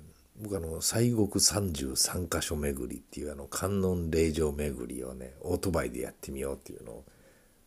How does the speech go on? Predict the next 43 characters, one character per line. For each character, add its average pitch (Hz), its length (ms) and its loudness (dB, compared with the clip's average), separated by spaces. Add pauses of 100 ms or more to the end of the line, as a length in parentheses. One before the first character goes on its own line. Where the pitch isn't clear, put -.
ま 76 180 -6 (480)
あ、 - 40 -20
あ - 40 -18
の、 73 80 -16
教 - 80 -10 (140)
え 73 80 2
て 69 100 -4
も 67 140 -4
ら 65 60 -4
っ - 40 -14
て - 160 -6
ね、 82 160 -2 (160)
え 60 460 -8
ー、 - 420 -20 (540)
あ - 80 0
る - 100 -6
先 67 300 -4
輩 60 200 -6
に。 62 200 -16 (840)
で、 78 380 2
ま 73 140 -4
あ、 - 20 -4
オ 82 120 0
ー - 20 -4
ト 87 100 0
バ 65 160 0
イ 60 40 -8
で 62 40 -12 (540)
き - 80 -12
っ - 40 -18
ち - 140 -4
り 69 80 -6
回 71 220 -2
っ - 40 -6 (100)
た 62 100 -4
ん 53 100 -10
で - 140 -18
す - 140 -18
よ。 - 60 -20 (1500)
え 67 260 -14
ー、 - 20 -16
も 78 140 -16
う - 40 -18